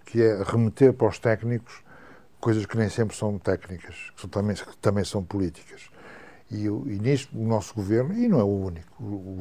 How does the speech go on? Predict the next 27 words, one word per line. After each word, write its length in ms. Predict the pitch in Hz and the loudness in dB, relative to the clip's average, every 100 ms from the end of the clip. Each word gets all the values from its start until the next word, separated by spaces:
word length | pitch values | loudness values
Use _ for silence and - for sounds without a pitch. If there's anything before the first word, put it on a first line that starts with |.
| 98 | -8
os 60 | |
governos, 400 | - - 110 95 | -4 0 0 0
alguns 640 | 107 90 85 85 113 131 | -4 -4 -8 -2 2 4
governos 420 | 101 92 101 104 95 | 2 2 2 2 2
europeus 460 | 98 87 101 104 - - - - - - - | 0 0 -2 -2 -4 -18 -20 -20 -20 -20 -4
têm 200 | 107 101 | -2 -2
tido 300 | - 104 95 | -2 -4 -2
uma 300 | 90 92 87 | -6 -6 -2
grande 640 | 98 104 104 95 98 87 - - - - | 0 0 0 0 -2 -4 -10 -20 -20 -14
arte 520 | - 101 110 - - - - 101 | -2 -2 -2 -6 -16 -12 -6 -2
em 220 | 107 127 | -2 -2
afastar 680 | - - 120 - 117 107 104 | -6 -4 -6 0 2 2 0
das 220 | 98 95 | -2 -4
suas 220 | - 110 | -2 -4
responsabilidades 920 | 90 - 104 - 95 95 92 98 95 - | -4 -6 -6 -4 -4 -2 0 0 -2 -6
o 140 | 110 | -6
que 180 | - - | -6 -14
faz 320 | - 98 - | -8 -8 -6
parte 300 | - 95 - | -6 -6 -6
das 100 | 101 | -10
suas 200 | - 85 | -10 -14
responsabilidades 840 | - - 87 98 98 95 87 - - - - - - - - | -14 -14 -10 -6 -4 -4 -6 -12 -20 -20 -20 -20 -20 -20 -8
e 80 | 101 | -6
remeter 380 | 90 101 87 113 | -4 -4 0 0
para 140 | 113 | 0
os 100 | 98 | -2
técnicos. 580 | 110 95 95 92 - | -4 -4 -8 -14 -16